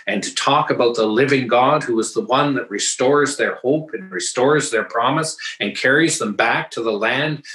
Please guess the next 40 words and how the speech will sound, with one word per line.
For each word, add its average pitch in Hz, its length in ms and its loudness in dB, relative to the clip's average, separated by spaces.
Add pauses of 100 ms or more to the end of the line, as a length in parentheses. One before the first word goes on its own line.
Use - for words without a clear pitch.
(140)
from 110 160 -2
which 139 320 0
they 117 160 2
have 123 180 -4
been 101 220 -2
torn. 151 500 -4 (220)
We 123 120 0
see 151 300 0
it 151 100 0
in 113 120 -2
the 113 80 -2
person 147 480 2
of 113 100 -4
Jesus 113 420 -2
Christ, 139 440 0
who 127 100 -4
is 147 220 0 (180)
that 113 300 -2
word 151 480 4
made 113 320 -2
flesh 147 400 2
and 104 160 -8
dwelling 139 360 0
among 117 320 -2
us, 165 280 -10 (240)
the 117 120 2
one 135 300 0
who 127 140 -10
restores. 127 840 0
And 120 80 -8
we 117 120 -2
see 143 260 -2
that 135 300 0 (200)
in 117 140 -2
the 110 80 -2
powerful 139 720 0
imagery, 165 480 2
because 123 420 0 (220)
from 113 260 2
that, 156 420 0